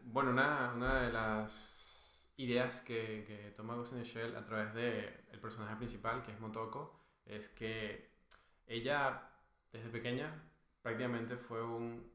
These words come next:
o sea, transportaron su cerebro a un ente, a un,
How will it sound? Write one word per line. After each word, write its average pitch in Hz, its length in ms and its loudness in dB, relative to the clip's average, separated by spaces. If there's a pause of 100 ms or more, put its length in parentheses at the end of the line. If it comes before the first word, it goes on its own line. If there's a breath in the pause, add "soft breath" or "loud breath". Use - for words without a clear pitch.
(100)
o - 40 -20
sea, 104 300 -2
transportaron 107 560 -4
su 117 260 -8
cerebro 117 580 -2
a 107 80 -8
un 107 340 -2
ente, 110 560 -4 (460)
a 107 80 -20
un, 104 80 -18